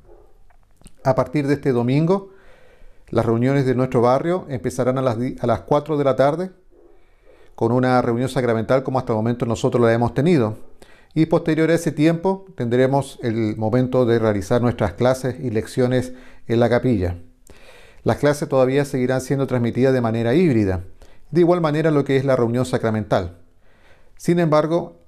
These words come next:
animamos a cada uno de los hermanos y las hermanas, junto a sus familias, poder asistir a la capilla,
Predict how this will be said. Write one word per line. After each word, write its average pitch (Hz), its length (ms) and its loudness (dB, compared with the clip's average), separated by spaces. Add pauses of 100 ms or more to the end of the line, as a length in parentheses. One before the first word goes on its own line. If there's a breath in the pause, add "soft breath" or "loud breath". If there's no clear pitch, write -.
animamos 135 680 0
a 123 80 -2
cada 143 240 4
uno 151 260 0
de 139 80 0
los 131 180 -2
hermanos 151 600 -2 (400 soft breath)
y 107 80 -6
las 101 180 -4
hermanas, 147 600 -2 (400)
junto 170 300 0
a - 20 0
sus 156 140 -2
familias, 156 420 2
poder 139 260 4
asistir 156 640 0
a 139 80 -8
la 135 100 0
capilla, 127 500 -2